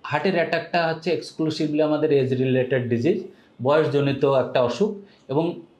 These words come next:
এজ, সেক্স, মানে ছেলেদের একটু বেশি হয়, মেয়েদের comparatively কম হয়। এইটা ছাড়া আরও কিছু রিস্ক ফ্যাক্টরস আছে, যের ম-, যেমন ধরুন স্মোকিং, যেমন ডায়াবেটিস,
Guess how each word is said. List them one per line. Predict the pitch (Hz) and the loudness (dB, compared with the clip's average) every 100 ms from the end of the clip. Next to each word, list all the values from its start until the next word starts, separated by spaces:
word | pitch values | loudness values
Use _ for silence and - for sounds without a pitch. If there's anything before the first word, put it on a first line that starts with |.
| - | -4
এজ, | 143 196 196 | 2 2 2
সেক্স, | - - 151 156 - - - _ _ _ - | -2 -2 2 2 -2 -12 -16 _ _ _ -8
মানে | 143 151 143 123 | -2 0 0 -2
ছেলেদের | - 156 151 147 143 | 0 2 4 4 2
একটু | 143 139 | 2 2
বেশি | 127 127 131 | 2 0 0
হয়, | 131 | 2
মেয়েদের | 123 123 123 123 123 | 2 4 2 2 0
comparatively | 117 123 120 131 123 123 | 0 2 2 2 2 0
কম | 123 123 120 | 2 0 2
হয়। | 165 190 - - _ - | -2 -4 -14 -20 _ 0
এইটা | 202 196 226 | 0 2 0
ছাড়া | - 147 127 98 - - _ _ - | 0 0 0 0 -4 -14 _ _ -2
আরও | 151 220 233 | 2 2 2
কিছু | 214 220 | 2 2
রিস্ক | 170 156 - | 2 0 0
ফ্যাক্টরস | 143 - 143 - | -2 2 0 2
আছে, | 131 156 127 | 0 0 2
যের | 135 135 | 0 0
ম-, | 135 120 | -4 -2
যেমন | 139 - 135 | 0 0 -2
ধরুন | 135 147 | -2 -4
স্মোকিং, | - 147 151 127 113 - _ _ - - _ | -4 0 0 0 -4 -6 _ _ -20 -20 _
যেমন | 123 139 143 | -2 0 2
ডায়াবেটিস, | 131 131 147 139 120 - | 4 4 2 0 -2 -4